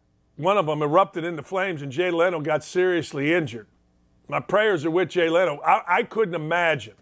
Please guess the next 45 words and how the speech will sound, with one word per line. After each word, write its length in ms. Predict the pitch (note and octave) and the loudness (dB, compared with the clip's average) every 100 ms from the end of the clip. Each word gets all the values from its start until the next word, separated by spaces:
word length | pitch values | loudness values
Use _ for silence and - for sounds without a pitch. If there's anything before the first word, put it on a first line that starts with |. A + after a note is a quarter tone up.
| _ _ _ _ _ - | _ _ _ _ _ -8
I 60 | D3 | -2
mean, 60 | |
there's 200 | F3 F3 | 2 2
a 60 | E3 | 0
few 280 | - B3+ C#4 | -2 -2 2
things 280 | B3 A#3 E3+ | 2 0 -2
that 120 | E3 | -8
scare, 320 | - G#3 G#3+ | -4 -2 -2
and 220 | G#3+ F#3 | 0 0
I 160 | E3 F#3 | 2 4
actually 320 | G3 - F#3+ | 2 0 2
have 200 | F#3 D3+ | 2 2
dreams 440 | B2+ F3+ G#3 F3 | -2 -2 0 -4
about 360 | D3+ B2+ C3+ C3+ | -4 0 0 0
him. 120 | C3 - - _ | -4 -10 -20 _
One, 540 | - C3+ F#3+ A#3 D4+ D#4+ _ _ _ - | -6 2 4 4 2 -4 _ _ _ -4
my 140 | D#3+ F#3 | 2 4
wife 320 | G#3 G#3 F3+ | 4 4 0
leaving 340 | G3 G3+ D#3 | -2 0 -2
me. 160 | D3 A2+ _ | -8 -12 _
I 120 | C#3+ D3 | -4 -2
hate 200 | F3+ - | -2 0
that 220 | D#3+ C#3 | -2 0
dream. 240 | D#3+ C#3 | -2 0
I 80 | C#3 | 2
had 180 | E3 E3+ | 2 2
it 80 | D#3 | 2
last 340 | D#3+ D3+ - | 2 2 0
night. 280 | D#3 C#3 - _ _ _ _ _ - | -2 -2 -4 _ _ _ _ _ -12
Two, 520 | - A#3 B3+ D4 D4+ _ _ _ | 0 2 4 0 -6 _ _ _
drowning. 540 | C#3 F#3+ G3+ F3 B2+ - _ _ _ _ _ _ _ - | 2 4 4 2 -8 -18 _ _ _ _ _ _ _ 0
Under 360 | A3 A#3+ A3+ | 0 4 2
ice. 380 | F3+ F3+ C3 - | 2 0 0 -4
I 80 | E3+ | -6
fell 300 | - C4 D4 | 0 2 4
in 80 | C#4+ | 2
the 140 | B3+ | 0
ice 280 | A3+ A3 F3 | 2 2 0
one 220 | G3+ G#3 | -2 -2
time, 320 | F3 G3 F3 D#3 | 0 2 2 2
horrible. 380 | F#3 F#3+ D#3+ | 2 2 2
And 180 | D#3+ E3 | -2 -4
three, 320 | - G#3+ C4 | 0 0 2
what 160 | B3 G#3+ | 2 2
happened 480 | F#3 G#3 - G3 | 4 2 2 -6